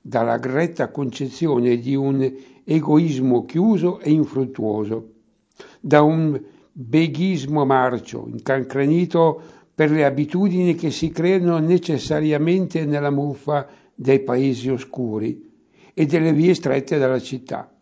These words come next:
Così è scritto. I treni popolari partono all'alba, per lo più da Milano e da Torino, meno spesso da Roma,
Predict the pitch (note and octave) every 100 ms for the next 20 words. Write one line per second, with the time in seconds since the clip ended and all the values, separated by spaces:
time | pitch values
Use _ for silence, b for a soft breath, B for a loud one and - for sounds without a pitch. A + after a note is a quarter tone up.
0 | _ _ _ _ _ _ _ _ _ _
1 | _ _ _ _ _ E3+ C3+ G#2 G#2+ -
2 | - A#2 - - - C3 _ _ _ _
3 | _ _ _ _ _ _ _ _ _ B
4 | B B D#3+ C#3+ D3 C#3 B2+ A#2+ G3+ G3+
5 | C#3 D#3 C3+ G2+ - _ b _ C#3+ C#3
6 | C3+ C#3 C#3 B2+ A2 A2 A2+ - - _
7 | _ b b - D3+ D3+ D3 D#3 C3+ C#3
8 | D#3+ C3 B2 C3+ C3+ - B2+ B2+ B2+ B2
9 | A#2+ A2 B2 - - b b b b b
10 | C3 D#3 E3 E3 - C#3 A#2+ C#3 B2 A2+
11 | G#2+ G2+ -